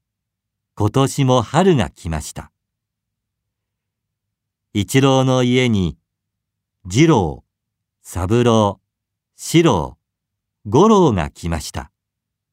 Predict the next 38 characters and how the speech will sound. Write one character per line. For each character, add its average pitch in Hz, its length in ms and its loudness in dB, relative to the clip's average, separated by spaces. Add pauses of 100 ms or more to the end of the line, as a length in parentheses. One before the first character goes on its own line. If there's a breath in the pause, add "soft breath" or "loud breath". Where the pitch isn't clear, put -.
(1200)
五 113 160 2
人 170 240 4
は 110 180 2
一 101 100 -4
緒 151 280 -2
に 139 200 0 (260)
お 90 60 -4
酒 160 400 0
を 151 160 2
飲 135 140 0
み 131 120 -2
ま 117 140 0
す。 - 220 -16 (2250)
一 98 280 -4
郎 135 240 2
が 127 300 -2
言 98 200 -2
い 110 40 2
ま 101 140 0
し - 100 -12
た。 - 220 -14 (2500)
「私 165 460 0
は 165 180 2
今 - 160 0
朝、 123 340 0 (800)
う 120 120 2
ぐ 202 160 6
い 220 120 4
す - 120 -8
の 107 160 0
声 113 300 0
を 82 160 -2
聞 - 140 -18
き 117 160 -4
ま 110 140 0
し - 100 -16
た 78 160 -8
よ。 98 260 -8